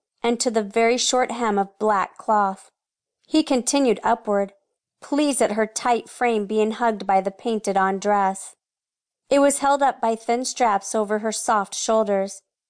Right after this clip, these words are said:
But the big surprise was her face and hair. Her hair was layered and colored cotton candy pink. Her makeup accentuated her facial features.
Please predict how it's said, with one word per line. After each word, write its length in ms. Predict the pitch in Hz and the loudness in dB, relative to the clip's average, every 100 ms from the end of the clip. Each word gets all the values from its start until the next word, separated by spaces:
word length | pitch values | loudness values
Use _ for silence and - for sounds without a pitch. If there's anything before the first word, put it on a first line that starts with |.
| _ _ _ _ _ _ | _ _ _ _ _ _
But 180 | - 233 | -2 0
the 80 | 226 | 0
big 260 | 196 233 226 | 2 0 2
surprise 640 | 277 277 285 285 311 - | -4 0 2 2 0 -4
was 180 | 220 - | -4 -2
her 100 | 196 | -6
face 460 | - 226 240 - | -4 -2 -2 -2
and 140 | 208 208 | -4 0
hair. 400 | 226 226 202 - _ _ _ _ _ _ _ _ _ | 0 2 0 -6 _ _ _ _ _ _ _ _ _
Her 180 | - 262 | -4 -2
hair 220 | 254 247 | 2 2
was 200 | 277 277 | 2 -2
layered 420 | 262 233 202 202 - | 2 2 2 -2 -4
and 200 | 226 226 | -2 -2
colored 460 | - 247 208 196 - | 0 0 0 -2 -6
cotton 420 | - 254 - 196 | -2 -2 -2 -10
candy 400 | - 214 202 240 | -4 -2 -2 -6
pink. 540 | 247 254 220 208 - _ _ _ _ _ _ _ - | -4 -2 0 -2 -8 _ _ _ _ _ _ _ -4
Her 140 | 285 | 0
makeup 460 | 269 254 254 285 294 | 2 2 4 2 2
accentuated 920 | 220 - - 240 240 233 214 208 208 | 0 0 0 0 -2 -2 0 0 0
her 120 | 208 | -2
facial 460 | 202 - 220 - 208 | -2 0 0 0 -4
features. 680 | - 220 220 208 196 202 | -4 -6 -4 -2 -2 -4